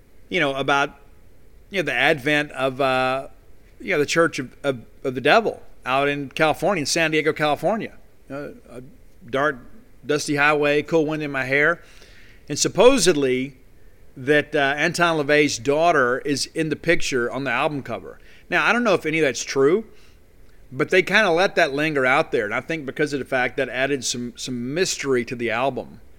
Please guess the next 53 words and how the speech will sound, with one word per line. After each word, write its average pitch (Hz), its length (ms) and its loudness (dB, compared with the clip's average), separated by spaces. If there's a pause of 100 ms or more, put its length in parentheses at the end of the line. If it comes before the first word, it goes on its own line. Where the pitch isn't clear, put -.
(500)
And 151 100 -6
a 143 40 -2
lot 131 200 2
of 139 60 -2
people 139 260 -2
were 120 100 0
like, 104 240 -6
"Man, 117 160 -10
this, 139 140 -10
this 139 240 -2
is, 104 220 -10 (260)
this - 100 -12
is - 60 -6
some 135 180 -6
next 135 240 -2
level 113 180 -2
stuff 156 320 -2
here." - 200 -12 (560)
But 160 100 0
I 170 60 2
liked 175 340 2
it, 139 80 0
again, 151 220 0
'cause 156 100 -4
there's 135 160 0
a 113 60 -8
story 196 420 2
there, 107 400 -2
and 143 160 -4
you're 165 100 0
not 202 200 4
even 180 240 -2
sure 170 200 0
how 151 100 2
the 127 100 -4
story 120 480 0
ends, 104 280 -12
even 143 200 -6
though 143 140 -2
it 127 120 -4
says 123 260 -4
you 131 80 -8
can 120 140 -10
check 151 300 -2
out 131 120 2
anytime 120 420 -6
you 110 40 -8
like, 110 240 -4
but 107 180 -12
you 123 60 -12
can 110 140 -8
never 110 240 -6
leave. 104 440 -4